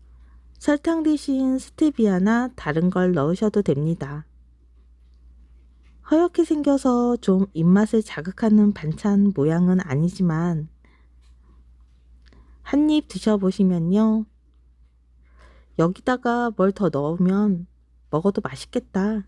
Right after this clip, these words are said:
괜찮겠다. 그런 다양한 요리들이 막 떠오를 만큼요. 괜찮은 반찬이고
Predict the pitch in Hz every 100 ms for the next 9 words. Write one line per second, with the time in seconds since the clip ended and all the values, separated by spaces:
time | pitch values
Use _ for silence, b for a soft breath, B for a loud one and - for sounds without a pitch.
0 | _ 185 202 285 311 - 202 196 226 196
1 | _ b b b b - 190 196 214 -
2 | 165 202 208 196 151 165 202 175 202 226
3 | 220 _ _ _ - 151 - - 269 302
4 | 294 285 180 139 - 175 185 226 233 _
5 | _ _ _ _ _ _ _ _ _ _
6 | - 156 175 214 202 202 208 - 165 175
7 | 220 202 170 208 220